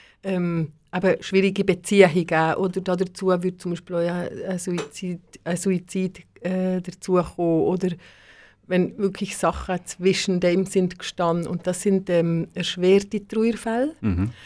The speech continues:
Speaker 1: Und dort haben wir das wirklich in erster Linie mal so wie ein bisschen so scannen, was ist, um was geht's. Und dann, wenn ich mit diesen Leuten umgehe, ist, ähm, ja, einfach halt versuchen, dass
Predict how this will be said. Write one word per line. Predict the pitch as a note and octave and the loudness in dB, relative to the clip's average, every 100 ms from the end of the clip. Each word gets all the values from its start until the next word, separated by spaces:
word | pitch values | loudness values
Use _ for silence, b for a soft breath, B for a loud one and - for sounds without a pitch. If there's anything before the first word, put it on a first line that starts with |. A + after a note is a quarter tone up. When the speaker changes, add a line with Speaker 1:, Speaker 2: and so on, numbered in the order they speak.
| B F#3+ | B -2
Speaker 1:
Und | G3+ | 0
dort | G3+ | 2
haben | G#3 | 4
wir | F3+ | 4
das | F#3+ F#3+ - | 2 0 -6
wirklich | G3 F#3+ G#3+ | -10 -6 -2
in | F#3+ | 0
erster | E3 G3+ - | 0 0 -2
Linie | G#3 G3+ F#3+ | 0 2 2
mal | F#3 F#3 | 2 0
so | G#3 F#3+ | 0 2
wie | G3 F#3 - _ | 2 0 -6 _
ein | E3+ | -12
bisschen | - G3 F#3 D#3+ | -2 2 2 -2
so | - G#3+ | -4 -4
scannen, | F#3+ - F3+ G3+ A#3+ C4+ - | -4 0 2 4 4 2 0
was | G3+ G3 | -10 -6
ist, | G#3+ - - - _ _ - | -6 -6 -14 -20 _ _ -4
um | G3+ | -2
was | F#3+ F#3+ - | 0 -4 -2
geht's. | F#3+ G3+ A#3+ - - b b b b b _ | 2 2 0 -10 -18 b b b b b _
Und | G#3 G3 G#3+ | 0 2 6
dann, | A3 B3+ B3 | 8 8 4
wenn | G3+ G#3 | 4 6
ich | G#3 | 6
mit | G#3 G3+ | 4 4
diesen | A3 A#3 | 4 4
Leuten | A3+ A3 A#3+ A#3+ - | 4 2 0 -2 -4
umgehe, | G#3+ A3+ A#3 A3+ A3+ A#3 | 0 2 2 2 2 0
ist, | G#3 F#3 - - | -2 -4 -4 -2
ähm, | G3+ G3 F#3+ F3 - _ _ _ _ _ _ _ _ _ _ _ | 2 4 2 0 -4 _ _ _ _ _ _ _ _ _ _ _
ja, | G#3 A#3+ | 4 6
einfach | A#3+ A#3 A#3 B3+ | 8 6 4 2
halt | G3+ F#3+ | 0 0
versuchen, | - F#3+ G#3 A3 A#3 B3+ A#3 - _ _ - | -4 -4 2 2 4 4 2 -2 _ _ -4
dass | F#3+ - | -2 -2